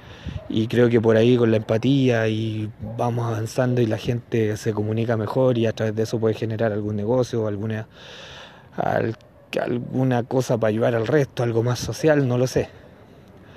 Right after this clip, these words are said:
Pero creo que ese tipo de cosas están frustrando a mucha gente.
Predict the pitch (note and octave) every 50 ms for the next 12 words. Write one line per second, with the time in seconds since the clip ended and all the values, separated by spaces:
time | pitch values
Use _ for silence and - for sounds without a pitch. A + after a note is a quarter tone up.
0 | - - - - - - - - - - A#2+ A#2 A#2 A#2 A#2 A#2+ B2 B2+ A#2+ A#2
1 | - B2+ C#3+ D#3 D3+ C#3 C#3 C#3+ D#3+ D#3+ - E3 D#3 D3 D#3 E3 D3+ D#3 D3+ C#3
2 | D3 E3 D#3 - D3 - - D3 D3 C#3+ - C3 A#2+ - D3 C#3+ D3 C#3+ C#3 C#3
3 | C3+ B2+ B2 A2+ G2+ - - - - - - - - - - - - - B2 A#2
4 | A#2+ B2+ B2+ - C3+ B2+ - C#3+ C3+ B2+ - - - C3